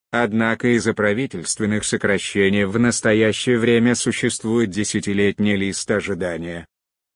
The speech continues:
Кроме того, из-за сокращений правительства все больше и больше женщин с детьми выселяются и оказываются на улицах. Самый высокий процент выселяемых и выбрасываемых на улицу женщин –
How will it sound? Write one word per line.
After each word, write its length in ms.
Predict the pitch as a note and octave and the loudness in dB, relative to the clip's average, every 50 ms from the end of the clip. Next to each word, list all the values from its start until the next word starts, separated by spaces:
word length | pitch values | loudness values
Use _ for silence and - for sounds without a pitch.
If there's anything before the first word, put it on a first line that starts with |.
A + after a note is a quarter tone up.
| _ _ - | _ _ -2
Кроме 380 | - B2 B2 A#2+ A2 A2+ A2 | 2 4 4 4 4 4 2
того, 420 | - A#2 G#2+ F#2+ G2 G#2 A2 C#3 - _ _ _ | 0 0 0 0 0 -2 -2 -4 -6 _ _ _
из-за 320 | - G#2+ G2 F2 F2 G2+ F#2+ | -4 -2 -2 0 0 -2 -2
сокращений 840 | - - B2 - - A2 G2+ - - - - G#2+ G#2 G#2 G#2+ G#2 | 0 -2 -2 0 0 0 0 0 -2 -2 2 2 2 2 2 0
правительства 720 | - G#2+ G#2 G#2 G#2 C3 C3+ - G#2+ G#2 G2+ - - D3 C#3 | 0 0 0 0 0 -2 -4 -4 -4 -6 -6 -4 -2 -2 -2
все 300 | B2+ - - - C#3+ C#3 | -2 -2 0 2 2 2
больше 460 | C3 B2 A#2+ A#2+ A2 - - G#2 G2+ | 4 4 2 2 2 0 0 2 2
и 20 | F#2+ | 2
больше 500 | F2+ F#2+ A2 A2 G2 F2+ - - - F#2+ | 2 0 0 0 0 0 -2 -2 -2 -2
женщин 540 | E2+ F2+ G2 G2 G2 G#2 - - D3+ C3+ A#2+ | -2 0 0 0 0 -2 -2 -2 -2 -2 -2
с 80 | G#2+ | -2
детьми 420 | G#2 B2 A2+ - - G#2 G#2 G#2+ A#2 | -2 -2 -2 0 0 2 2 2 2
выселяются 800 | G#2 G#2+ G#2 - - A#2 A#2 B2 C3 C#3+ D3 - - - - D3 | 2 0 -2 0 0 2 4 4 2 2 0 -4 -4 -2 0 2
и 60 | C#3+ | 2
оказываются 760 | C#3+ C3 A#2 - B2 A#2+ G#2+ A#2 A#2 A#2+ A#2+ - - A2+ G#2 | 2 2 2 0 0 0 0 0 2 2 0 0 0 0 0
на 140 | G2 F#2 | 0 -2
улицах. 680 | E2 D2+ D2 C#2 - - - - E2+ E2 - - _ _ _ _ _ _ _ _ _ _ _ _ _ _ | -6 -10 -14 -14 -12 -10 -8 -8 -10 -12 -14 -18 _ _ _ _ _ _ _ _ _ _ _ _ _ _
Самый 480 | - - - - A2+ G#2+ G#2+ A2+ B2 B2+ | -10 -6 -2 0 2 2 2 2 0 -2
высокий 540 | C3 C3 - - - G2+ G2+ - - A2+ - | -2 -4 -4 -2 -2 -2 -2 0 0 -2 0
процент 600 | - - G2+ G2 - - - G2+ G2 G2+ G2+ - | 0 0 -2 -2 -2 -4 -2 -2 -2 -2 -2 -4
выселяемых 760 | G2 G#2+ G#2+ - - A#2+ A#2 A#2 A2+ A2+ A2 A2 G#2+ - - | -4 -4 -2 -2 0 2 2 2 2 2 2 2 0 0 0
и 40 | A#2+ | 0
выбрасываемых 1040 | A2+ A2 A2 G#2+ A2 A2+ A2 - - G#2+ G2+ G#2+ G#2+ G#2+ A2 A2 A2 A2 G2 - | 2 2 0 0 0 0 -2 0 0 0 2 2 2 2 2 2 0 0 -2 -2
на 160 | G2 F#2+ F#2+ | -2 -2 -2
улицу 480 | F#2 G2 A#2 B2+ C3 A#2+ - - A2+ G2+ | -2 -2 -2 -2 -2 -2 -2 -2 -2 -2
женщин – 680 | F#2+ G2 A#2 A2+ F#2+ E2 - - - D#2+ D2 D2 - | 0 0 -2 -4 -4 -4 -8 -10 -10 -12 -12 -14 -20